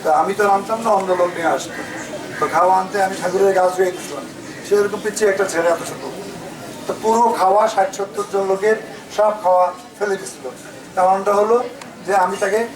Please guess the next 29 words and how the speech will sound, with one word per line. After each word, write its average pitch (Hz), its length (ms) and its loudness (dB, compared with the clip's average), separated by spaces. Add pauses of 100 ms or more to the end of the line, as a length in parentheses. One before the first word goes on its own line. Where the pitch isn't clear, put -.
(400)
তাকে 170 140 0
বললাম, 185 320 0 (200)
"ঠাকুর, 190 340 4
আর 170 80 4
একটু 208 160 -2
ডাল 196 220 4
দাও 196 260 2
তো।" 240 140 -4 (680)
এই 190 120 -2
যে 196 80 -8
ডাল, 185 220 4
আমি 190 180 0
কিন্তু 226 280 -12 (160)
খাবার 185 200 -2
কিন্তু 214 220 -8
এইভাবে 202 300 -4
দেয়, - 160 -4 (680)
বুঝছো? - 220 -6
আমরা 185 260 -2
তখন 196 220 -4 (460)
কোনো 180 180 2
জায়গায় 180 320 6
কোনো 185 160 -2
হিন্দু 180 280 -4
বাড়িতে 185 420 2 (380)
আগে 170 160 0
যাইতাম 175 420 2
জল 170 260 6
খেতে, 170 240 -2